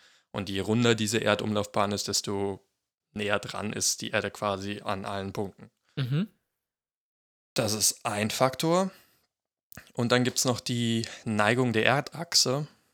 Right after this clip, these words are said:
Speaker 1: die, äh, aktuell um dreiundzwanzig Komma fünf Grad geneigt ist, also quasi der,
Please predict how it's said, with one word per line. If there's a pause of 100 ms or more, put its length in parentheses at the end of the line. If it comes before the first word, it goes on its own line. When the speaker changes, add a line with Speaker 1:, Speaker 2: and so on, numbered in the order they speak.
(720)
Speaker 1:
die,
äh,
aktuell
um
dreiundzwanzig
Komma
fünf
Grad
geneigt
ist,
also
quasi
der,